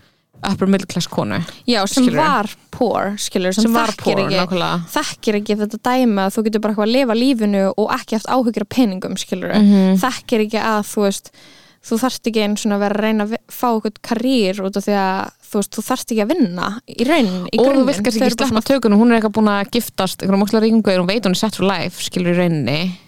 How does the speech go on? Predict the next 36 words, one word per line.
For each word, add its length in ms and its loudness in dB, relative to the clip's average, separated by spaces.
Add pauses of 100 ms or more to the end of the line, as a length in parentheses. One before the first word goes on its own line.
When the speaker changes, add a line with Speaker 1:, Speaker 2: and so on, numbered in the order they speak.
(140)
Speaker 2:
Ef 120 2
hún 140 0
er 160 0
áfram 260 -2
með 120 -2
honum. 80 0
Speaker 1:
Ef 80 4
hún 120 2
er 100 2
áfram 160 0
með 120 2
honum, 320 -2
en 80 0
á 80 2
sama 220 0
tíma 260 2
er 60 0
hún 100 0
bara 140 0
eitthvað, 300 0 (840)
þú 140 2
veist, 280 -4
veit 380 2
hún, 80 2 (160)
vill 120 0
hún 200 4
ekki 240 2
sleppa 260 -2
tökunum 380 2
á 80 2
sjálfstæðinu 400 0
sínu, 160 2
en 80 2
hún 80 4
er 240 0
í 260 0